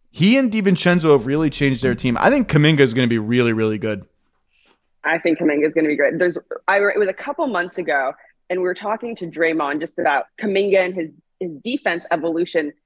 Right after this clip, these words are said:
Speaker 2: And the thing that Draymond said that stuck out to me is Draymond said, "People think that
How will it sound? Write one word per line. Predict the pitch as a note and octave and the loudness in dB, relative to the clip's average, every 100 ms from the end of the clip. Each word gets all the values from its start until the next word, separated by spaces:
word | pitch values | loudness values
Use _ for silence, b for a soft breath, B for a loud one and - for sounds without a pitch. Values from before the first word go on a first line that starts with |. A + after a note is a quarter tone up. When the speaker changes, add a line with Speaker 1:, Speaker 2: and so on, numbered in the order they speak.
| _ - | _ -6
Speaker 2:
And | G#3 G3 | -2 -2
the | |
thing | - B3 D#4+ | 0 0 2
that | A3+ | -2
Draymond | F3+ - F3 G3 F#3+ F#3 | -4 -8 -2 0 0 0
said | F#3 | 0
that | - | 0
stuck | - F#3 E3 | -2 -4 0
out | D#3+ - | -2 -4
to | D3+ | -8
me | C#3+ | -8
is | - b - | -10 b -4
Draymond | G3+ A#3 A#3 | -2 0 0
said, | G3+ F3 - _ _ _ | 2 0 -2 _ _ _
"People | D#4+ D#4 A4 - | 0 2 0 0
think | A#3+ A#3+ | -2 -2
that | - | -2